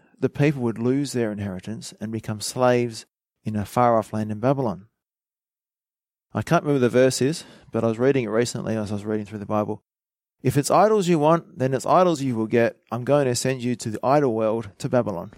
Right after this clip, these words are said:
And that's my paraphrase of the verse. So, "If it's idols you want, then it's idols you will get. I'm gonna send you to idol world, to Babylon, where you can have idols to your heart's content. If you want idols, fine.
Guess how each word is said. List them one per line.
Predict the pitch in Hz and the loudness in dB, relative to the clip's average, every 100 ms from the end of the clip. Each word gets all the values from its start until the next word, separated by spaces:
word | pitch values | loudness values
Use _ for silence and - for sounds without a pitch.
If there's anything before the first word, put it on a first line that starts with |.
| - | -10
And | 113 | -6
that's | 107 - | -6 -2
my | 107 | -2
paraphrase | - 107 98 101 95 107 | 2 0 0 -2 -2 -4
of | 101 | -10
the | 98 | -8
verse. | 101 - - _ _ _ _ _ - | -8 -8 -16 _ _ _ _ _ -8
So, | 107 92 101 _ _ _ _ _ _ - | -2 -2 -2 _ _ _ _ _ _ -4
"If | 120 | 0
it's | 120 | 2
idols | 143 175 180 147 | 4 4 4 0
you | 135 | 2
want, | 127 135 | 2 2
then | 123 117 | 0 -6
it's | 107 | -2
idols | 117 139 127 110 | 2 2 2 -2
you | 107 | -10
will | 110 | -4
get. | 117 110 - | -2 -2 -4
I'm | 113 | -2
gonna | 143 170 | 2 2
send | 156 143 | 0 -2
you | 127 127 - - | -2 -4 -8 -8
to | 117 113 | -6 0
idol | 131 139 110 | 0 0 -2
world, | 107 104 - - - | -4 -6 -8 -16 -16
to | 139 | 0
Babylon, | 170 156 131 110 - _ _ _ - | 2 4 2 0 -6 _ _ _ -8
where | 110 | -2
you | 127 | 0
can | 165 127 | 0 0
have | 107 | 0
idols | 113 156 156 147 | 2 2 2 -4
to | - 113 | -6 -6
your | 98 | -4
heart's | 131 139 - | -2 -4 -6
content. | 117 156 120 - _ _ _ _ | -4 -2 -2 -4 _ _ _ _
If | - - | -12 0
you | 156 | 2
want | 165 | 4
idols, | 165 180 190 - _ _ _ _ | 4 4 2 -4 _ _ _ _
fine. | - - 120 101 92 | -6 0 2 0 -6